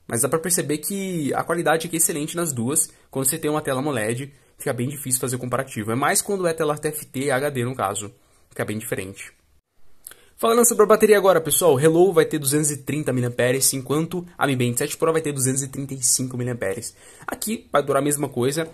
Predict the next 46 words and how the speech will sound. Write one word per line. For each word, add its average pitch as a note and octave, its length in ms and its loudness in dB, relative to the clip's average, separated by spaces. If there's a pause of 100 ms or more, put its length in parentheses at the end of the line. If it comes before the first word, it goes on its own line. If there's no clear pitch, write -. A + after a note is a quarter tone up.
(120)
mas B2+ 160 2
depende C#3+ 320 -2
do C#3+ 80 -4
seu F3+ 240 2
uso, B2+ 280 -4
tá? A#2 280 0 (280)
A B2 80 -2
Mi B2+ 100 4
Band D3 300 2
sete A2 280 0
Pro D3+ 220 4
vai A2+ 100 4
contar A#2+ 280 -2
com C3 180 -2
Always D3 180 0
On D#3 80 0
Display, A#2 480 0
é - 80 -12
a G2+ 80 -8
tela A2 280 -2
em - 20 -6
segundo D3 320 -4
plano, B2+ 360 0 (160)
só D#3+ 120 -6
que C#3+ 100 -10
consome C#3 440 -4
bem B2 120 -4
mais C3 200 -2
bateria, C3 600 -2
então F#2 160 -8
pode G2+ 240 -4
ser A2+ 100 -6
que - 60 -14
consuma C3 360 0
mais, B2 500 -2
sem F#3+ 180 0
falar F3 200 4
do E3 80 -2
G F3 100 -2
P F3 140 -2
S D3+ 180 0
também C3 220 -2
que C3+ 80 -8
ela B2+ 100 -2
vai B2+ 160 0
ter, B2+ 320 -8